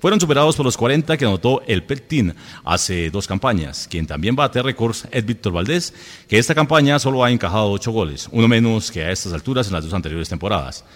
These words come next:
Otro dato redondo fondo del Barcelona es que ha logrado cien puntos en lo que lleva del año dos mil diez, y eso que faltan tres jornadas por disputarse, todo lo que tiene que ver con la final del fútbol español.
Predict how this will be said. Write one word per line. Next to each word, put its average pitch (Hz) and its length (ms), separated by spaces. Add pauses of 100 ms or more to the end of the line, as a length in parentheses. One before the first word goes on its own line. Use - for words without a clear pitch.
(140)
Otro 95 240
dato 107 180
redondo 98 200
fondo 139 120
del 127 100
Barcelona 104 400
es 123 100
que 123 100
ha 120 60
logrado 127 300
cien 147 180
puntos 185 500
en 110 200
lo 98 100
que 80 160
lleva 143 400
del 87 180
año 113 300
dos 76 180
mil 101 140
diez, 165 260 (320)
y 170 120
eso 196 160
que 151 100
faltan 139 320
tres 147 220
jornadas 113 560
por 80 320
disputarse, 92 640
todo 135 220
lo 113 60
que 90 40
tiene 110 160
que 90 100
ver 123 160
con 107 120
la 90 80
final 107 320
del 82 160
fútbol 85 320
español. 85 360